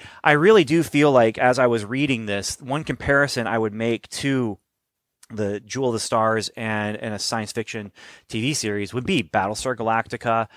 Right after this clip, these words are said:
or Stargate Universe or even Star Trek Voyager, where you have a ship that is ill-equipped to do what it needs to do to survive,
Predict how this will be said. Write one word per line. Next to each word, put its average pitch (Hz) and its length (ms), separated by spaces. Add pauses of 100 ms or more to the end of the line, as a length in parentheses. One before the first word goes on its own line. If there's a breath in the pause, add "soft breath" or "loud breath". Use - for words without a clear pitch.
(220 loud breath)
or 117 520
Stargate 120 520
Universe 131 640 (240 soft breath)
or 131 260
even 147 420
Star 143 300
Trek - 240
Voyager, 110 640 (220 soft breath)
where 135 120
you 139 120
have 151 500
a 127 80
ship - 580
that 123 240
is 127 540
ill-equipped 170 720 (360)
to 131 280
do 147 240
what 160 140
it 135 100
needs 147 280
to 139 60
do 131 220
to 131 120
survive, 113 640